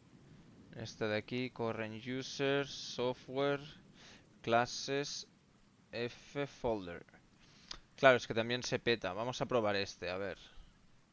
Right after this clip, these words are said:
Este es el uno, este no me sirve. Fuera. Editamos este. Vale, ejecutamos este. Y ahora invoque este. C M D punto exe.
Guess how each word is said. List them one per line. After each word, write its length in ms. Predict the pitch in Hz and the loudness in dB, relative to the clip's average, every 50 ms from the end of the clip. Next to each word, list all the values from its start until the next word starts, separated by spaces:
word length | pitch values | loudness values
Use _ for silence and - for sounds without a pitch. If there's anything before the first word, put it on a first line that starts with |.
| - _ _ _ _ _ _ _ _ - | -20 _ _ _ _ _ _ _ _ -10
Este 220 | 135 - - 156 | -10 -6 -2 -2
es 120 | 143 - 127 | 0 2 2
el 120 | 110 104 | 0 0
uno, 240 | 101 101 101 101 104 | 0 -2 -4 -4 -6
este 180 | 107 - - | -6 -4 -4
no 80 | 131 120 | -4 -4
me 120 | 110 101 | -4 -6
sirve. 440 | - - - 107 98 95 95 95 110 - - _ _ _ - | -6 -4 -4 -4 -4 -4 -6 -6 -8 -12 -18 _ _ _ -12
Fuera. 340 | - - 101 95 85 98 - - - _ _ _ _ _ _ _ _ _ _ _ _ _ _ _ _ _ - | -8 -6 -4 -4 -4 -6 -10 -14 -20 _ _ _ _ _ _ _ _ _ _ _ _ _ _ _ _ _ -12
Editamos 580 | - 107 104 104 - 104 107 110 107 - - 98 | -6 -4 -4 -2 -2 -2 -2 -2 -6 -6 -6 -6
este. 360 | 92 - - - - 87 - - - - - _ _ _ _ _ _ _ _ _ - - _ _ _ _ _ _ _ _ _ _ _ _ - | -8 -8 -10 -12 -12 -14 -14 -16 -20 -20 -20 _ _ _ _ _ _ _ _ _ -20 -20 _ _ _ _ _ _ _ _ _ _ _ _ -14
Vale, 240 | - 92 87 87 98 | -8 -6 -6 -4 -6
ejecutamos 680 | 98 - 110 101 104 107 110 117 117 117 113 - - 143 | -6 -6 -8 -6 -4 -2 -2 0 0 -2 -4 -2 0 2
este. 600 | 143 147 - - - - 160 165 165 175 180 180 - - - - - - - - - - - - | 2 0 0 -4 -2 0 2 2 2 0 -2 -4 -8 -8 -10 -14 -20 -20 -20 -20 -20 -18 -10 -4
Y 60 | 104 | -2
ahora 380 | 104 110 117 123 127 131 131 - _ _ _ _ _ _ _ - - | 2 2 4 4 4 2 2 -2 _ _ _ _ _ _ _ -20 -12
invoque 1600 | - 101 104 104 107 107 107 107 104 104 123 127 131 131 127 _ _ _ _ _ _ - - 151 143 143 143 147 147 147 - _ - - - - - _ _ _ _ _ _ _ _ _ _ - | -10 -8 -8 -8 -8 -10 -10 -10 -4 0 2 2 2 2 0 _ _ _ _ _ _ -2 2 4 6 6 6 4 2 0 -4 _ -16 -20 -20 -20 -20 _ _ _ _ _ _ _ _ _ _ -8
este. 520 | 110 95 98 - - - - - 87 95 - - - - - - - - - - _ _ - _ _ _ - - - - | -6 -6 -4 -6 -6 -8 -12 -14 -14 -12 -12 -14 -14 -14 -18 -20 -20 -20 -20 -20 _ _ -20 _ _ _ -20 -20 -14 -8
C 140 | - 110 110 | -2 -2 -2
M 200 | 107 110 110 110 | 0 0 -2 -2
D 180 | 110 123 135 131 | 0 0 -2 -2
punto 380 | - - 110 107 98 117 120 | -4 -8 -12 -8 -4 0 0
exe. 480 | 135 143 143 - - - 170 175 220 | 0 0 0 -2 -4 -4 -4 -4 -4